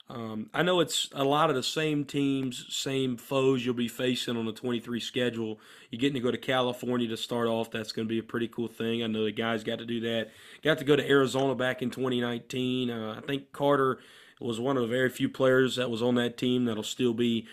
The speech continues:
on this twenty-three squad. But now you're in the C C S, and I know, again, a lot of the same teams, but a few new teams. Kinda how have you approached that transition? Is there anything different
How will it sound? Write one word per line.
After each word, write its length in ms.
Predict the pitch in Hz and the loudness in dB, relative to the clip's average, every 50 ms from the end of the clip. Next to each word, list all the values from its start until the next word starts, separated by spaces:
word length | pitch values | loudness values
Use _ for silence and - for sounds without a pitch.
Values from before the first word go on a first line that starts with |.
| - - - | -14 -6 -2
on 140 | 120 123 120 | 0 2 2
this 160 | 117 110 - | 0 0 -4
twenty-three 520 | - - 135 127 123 113 123 120 131 123 | -4 -2 0 0 0 0 0 0 2 2
squad. 540 | 120 - - 131 127 123 120 123 123 123 110 | 0 0 2 2 4 4 4 4 2 0 0
But 260 | 107 131 120 117 110 - - - - - | -2 -2 -2 -2 -4 -8 -14 -20 -10 0
now 220 | - 135 147 170 185 | 2 4 6 6 6
you're 220 | 185 180 180 175 | 6 6 4 6
in 100 | 170 147 | 6 4
the 60 | 139 | 4
C 220 | 139 - - 170 170 | 2 0 0 0 0
C 300 | - - - 160 151 143 | 0 2 4 6 6 6
S, 400 | 120 107 - - - - - - - - | 6 4 2 -2 -4 -4 -6 -12 -14 -8
and 840 | 131 123 123 120 120 117 117 117 117 117 117 117 113 113 113 113 - | -6 -4 -2 0 0 0 0 0 2 0 0 0 2 0 0 -2 -2
I 120 | - 123 131 | -2 0 2
know, 240 | 135 139 139 139 131 | 2 4 4 4 2
again, 360 | 123 117 120 143 143 135 123 | 2 2 2 2 4 4 2
a 80 | 117 | 2
lot 180 | 117 123 135 143 | 2 2 2 2
of 60 | 139 | 2
the 80 | 123 110 | 0 -2
same 320 | - - 147 143 139 135 | -2 0 2 2 2 0
teams, 380 | 135 - 143 143 143 147 143 123 | 0 0 2 2 2 2 0 0
but 160 | 120 117 107 | -2 -2 -2
a 80 | 107 - - - - - - | -2 -4 -8 -16 -20 -20 -6
few 260 | - - 180 180 156 | -2 2 2 4 6
new 180 | 147 151 160 160 | 6 6 4 4
teams. 440 | - - 160 147 147 151 151 - - - - - _ | 2 2 2 4 4 2 0 -2 -8 -16 -20 -20 _
Kinda 440 | - - 180 185 165 147 139 131 127 | 0 2 4 4 4 4 2 0 0
how 300 | 120 156 190 202 196 185 | 2 2 2 4 2 0
have 120 | 160 135 | 0 -2
you 560 | 143 160 175 175 175 175 170 170 165 147 127 120 - | -2 -2 -2 0 0 2 2 2 2 2 2 0 0
approached 540 | - 131 123 - - 165 170 170 165 - - | -2 -4 -2 4 4 4 4 4 2 0 2
that 200 | 160 147 147 - | 2 2 2 0
transition? 800 | - - 156 151 147 143 120 123 147 147 - - 185 180 175 170 | 0 2 4 4 4 4 2 2 0 0 0 -2 -4 -4 -4 -6
Is 100 | 135 113 | -4 -2
there 100 | 123 135 | 0 0
anything 380 | 135 139 127 - 151 139 127 117 | 0 0 0 0 0 0 2 4
different 420 | 120 143 143 - 170 160 147 - | 4 4 4 4 4 2 2 0